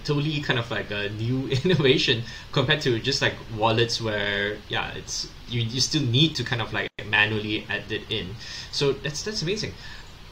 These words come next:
Um, it makes me also wonder, right? Like, all these innovations are happening for, like, the integration side and,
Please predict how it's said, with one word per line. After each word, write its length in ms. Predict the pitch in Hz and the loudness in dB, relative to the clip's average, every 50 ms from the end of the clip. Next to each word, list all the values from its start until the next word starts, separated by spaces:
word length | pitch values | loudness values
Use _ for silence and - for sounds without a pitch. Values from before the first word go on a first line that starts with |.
| - - | -8 -4
Um, 220 | 160 165 170 165 - - - - - - - | -2 -2 -2 -4 -6 -10 -16 -18 -8 0 4
it 100 | 180 180 | 6 6
makes 220 | 196 240 247 - 320 | 6 6 2 2 -2
me 120 | 294 277 | 0 0
also 280 | - 135 135 - 190 135 | 2 2 2 4 2 4
wonder, 340 | 113 113 131 160 175 120 | 4 4 4 4 4 4
right? 180 | 107 98 104 110 | 4 4 2 2
Like, 200 | 120 120 113 - - - - - | 4 2 2 0 -2 -10 -4 0
all 160 | 131 151 165 | 2 2 2
these 180 | - - - | 4 2 2
innovations 540 | - 143 135 123 117 113 110 - 139 131 123 | 2 4 2 4 4 4 4 2 0 -2 -2
are 80 | 113 107 | -2 -2
happening 400 | 113 113 - 127 123 127 127 123 | -2 0 0 0 0 0 0 -2
for, 240 | - - 107 101 98 | -2 -2 -2 0 0
like, 180 | 95 101 101 | 0 0 -2
the 60 | - | -2
integration 600 | - 120 127 120 - 110 107 117 117 - 131 120 113 | -4 -2 -2 0 2 2 4 4 2 2 0 0 0
side 260 | - - 101 95 95 | 0 0 0 0 0
and, 160 | - 98 98 | -2 -4 -6